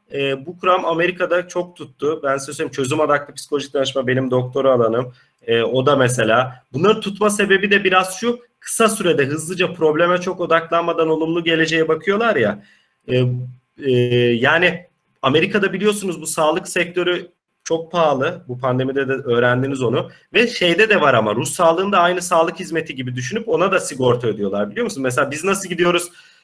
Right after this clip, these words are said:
işte, e, hastalanıyoruz, işte devlet sigortası. Orada ruh sağlığı konusunda Amerika'da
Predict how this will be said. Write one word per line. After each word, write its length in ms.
işte, 380
e, 120
hastalanıyoruz, 840
işte 320
devlet 360
sigortası. 440
Orada 200
ruh 200
sağlığı 400
konusunda 440
Amerika'da 540